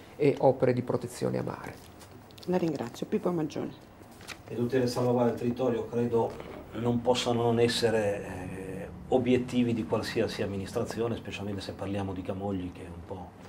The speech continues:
Speaker 3: eh, il gioiello, uno dei gioielli incastonati, eh, nel Monte di Portofino, e proprio perché gioiello, mm, fragile in tante sue, in tante sue parti. Io credo che ci si debba muovere,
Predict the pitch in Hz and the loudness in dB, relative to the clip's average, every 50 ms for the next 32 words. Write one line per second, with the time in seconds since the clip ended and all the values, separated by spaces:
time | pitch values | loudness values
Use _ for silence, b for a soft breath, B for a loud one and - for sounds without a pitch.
0 | B B B B B B B - - - 85 - - 85 85 - - - - - | B B B B B B B -16 -14 -12 -10 -10 -10 -10 -10 -12 -12 -14 -14 -16
1 | - - - 113 110 101 117 113 98 92 92 117 123 107 92 90 - 98 101 101 | -14 -10 -6 -6 -2 0 0 0 2 0 0 2 0 0 0 -2 -4 -2 -2 -2
2 | 92 92 101 101 95 90 101 98 92 90 101 110 107 95 98 95 92 92 95 92 | -2 0 0 0 0 0 0 -2 -2 -2 -2 -2 -2 -2 -2 -4 -4 -6 -6 -8
3 | - - 92 - - - 98 98 104 101 98 - - 101 95 90 90 - B B | -8 -8 -8 -8 -8 -8 -6 -4 -4 -4 -4 -6 -6 -8 -8 -8 -8 -12 B B
4 | B B B B B - - 95 95 92 92 101 107 113 110 - 95 95 87 - | B B B B B -10 -8 -6 -6 -4 -4 -2 -2 -2 -2 -4 -6 -8 -6 -6
5 | 107 - - 127 120 - 131 135 123 117 120 113 110 104 - 107 101 - 120 107 | -4 -4 -2 -2 -2 0 0 2 2 2 2 2 2 2 0 -2 -2 0 0 0
6 | 98 110 101 98 107 117 117 117 107 107 104 101 101 95 95 95 98 98 95 92 | 0 0 0 2 2 2 2 2 2 4 4 4 2 2 -2 -6 -6 -6 -6 -8
7 | 90 87 - - - 117 123 123 123 98 104 98 101 101 95 92 - 113 110 107 | -8 -8 -6 0 2 4 6 6 4 2 0 -2 -2 -2 -2 -2 -4 -4 -4 -4
8 | 104 - - 92 - - - 107 101 98 95 95 95 95 - 107 104 104 - - | -4 -6 -6 -6 -6 -6 -4 -4 -2 -2 -2 -4 -6 -6 -6 -6 -6 -6 -8 -6
9 | - - 123 120 - 143 131 127 120 147 165 165 143 139 123 117 - 120 123 120 | -4 -4 -2 2 2 2 2 4 4 6 6 8 6 6 4 4 6 6 8 8
10 | 117 117 131 131 120 113 107 104 98 | 8 8 8 8 8 8 6 4 2